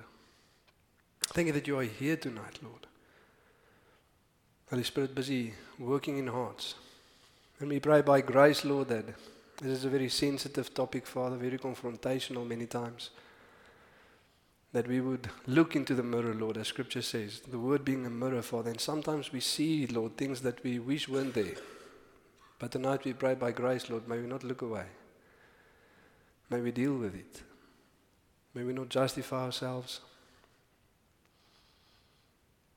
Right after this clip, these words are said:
May we not blame those around us. Do they influence us? Yes. But that's not the core, Lord, of what you've called us to do and to be. You are the one that enables, Lord.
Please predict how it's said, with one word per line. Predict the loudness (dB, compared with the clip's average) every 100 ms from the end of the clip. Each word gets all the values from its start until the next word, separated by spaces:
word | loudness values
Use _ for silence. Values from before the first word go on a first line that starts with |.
| _ _ _ _ _ _ _ _ _ _ -4
May | 0
we | 0
not | -2 -4
blame | 0 2 0 -2
those | -4 -4
around | -4 -4 -4 -6
us. | -10 -12 -6
Do | 0
they | 0
influence | 0 -2 -2 -2 -2
us? | -4 -2
Yes. | -4 -4 -6 -12 -18 -20 -20 _ _ _ _ _ _ _ _ _ _ _ _ _ _ _ _ _ _ _ _ _
But | -4
that's | 0 0
not | -2
the | -6
core, | -6 -2 -2
Lord, | -2 -6 -8
of | -10 -12 -20 -20 -20 -20 -20 -4
what | -4 -4
you've | -8
called | -6 -4
us | -4
to | -6
do | -8 -6
and | -6
to | -8
be. | -6 -6 -8 -20 -18
You | -6 -2 0
are | 0
the | -2
one | -2 -4
that | -6
enables, | -6 -8 -6 -6 -8 -10 -12
Lord. | -14 -18